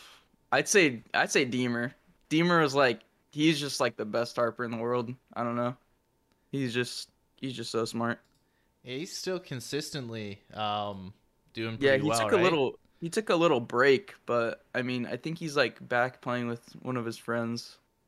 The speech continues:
Speaker 2: Okay. 'Cause I remember he started playing with, like, A V and Eden, and, you know,
Speaker 1: Yeah.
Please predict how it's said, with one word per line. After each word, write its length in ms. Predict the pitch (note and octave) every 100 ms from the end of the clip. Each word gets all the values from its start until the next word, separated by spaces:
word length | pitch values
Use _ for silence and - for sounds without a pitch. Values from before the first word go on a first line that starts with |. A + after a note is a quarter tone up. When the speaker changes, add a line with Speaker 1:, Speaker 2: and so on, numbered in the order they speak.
| _ -
Speaker 2:
Okay. 320 | C3 G2+ D#2+ - _ _
'Cause 100 | -
I 100 | C3+
remember 340 | C#3 D3 D3 C3+
he 60 |
started 400 | B2+ - C#3 C3+
playing 240 | D3 C3+ C3
with, 120 | B2
like, 180 | A2+ G#2
A 200 | A#2+ B2+
V 340 | A#2 A#2+ B2 A#2+
and 140 | G#2+
Eden, 440 | B2 B2+ B2 A#2+ A2+
and, 280 | G2+ G2 F#2+ _ _ _ _ -
you 60 |
know, 120 | A#2 B2+
Speaker 1:
Yeah. 220 | B2